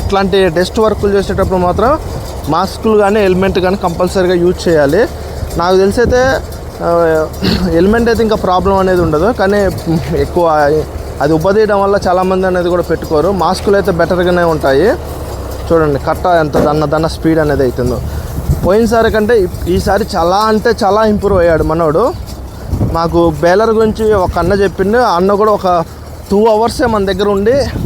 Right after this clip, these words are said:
చెప్పడం అనేది జరిగింది. దీని గురించి అసలు మనకు తెలియదు. మొన్న కొంచెం చిన్న ప్రాబ్లం వస్తేనే, నిన్న అదే ఈరోజు మార్నింగ్ చిన్న ప్రాబ్లం వస్తేనే మనకి అర్థం కాలేదు. అప్పటికప్పుడు వాళ్ళకి కాల్ చేస్తే అన్నోళ్ళు, మన అదృష్టం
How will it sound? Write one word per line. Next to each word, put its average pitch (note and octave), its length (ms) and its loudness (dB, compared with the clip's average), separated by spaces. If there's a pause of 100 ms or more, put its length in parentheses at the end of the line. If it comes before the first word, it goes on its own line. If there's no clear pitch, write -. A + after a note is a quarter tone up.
(220)
చెప్పడం G3 340 0
అనేది G3 260 2
జరిగింది. D#3+ 380 0 (560)
దీని E3+ 200 2 (100)
గురించి A#3+ 320 2
అసలు A3 220 0
మనకు G3 260 0
తెలియదు. F#3+ 340 2 (720)
మొన్న G3 180 0 (120)
కొంచెం A3 280 2 (100)
చిన్న A3+ 200 0 (140)
ప్రాబ్లం G#3 440 0
వస్తేనే, F3 380 0 (200)
నిన్న F3 160 0 (100)
అదే E3 120 2 (140)
ఈరోజు G3 300 2 (100)
మార్నింగ్ G3+ 320 0 (100)
చిన్న G#3 160 0 (120)
ప్రాబ్లం F3+ 300 0 (100)
వస్తేనే F3 360 -2 (680)
మనకి E3+ 280 2 (140)
అర్థం E3+ 320 0
కాలేదు. F3 340 2 (360)
అప్పటికప్పుడు D#3+ 480 -4
వాళ్ళకి D3+ 240 0
కాల్ F3+ 240 2
చేస్తే G3+ 260 -2 (680)
అన్నోళ్ళు, G3+ 400 2
మన F3 120 0 (440)
అదృష్టం G#3+ 380 0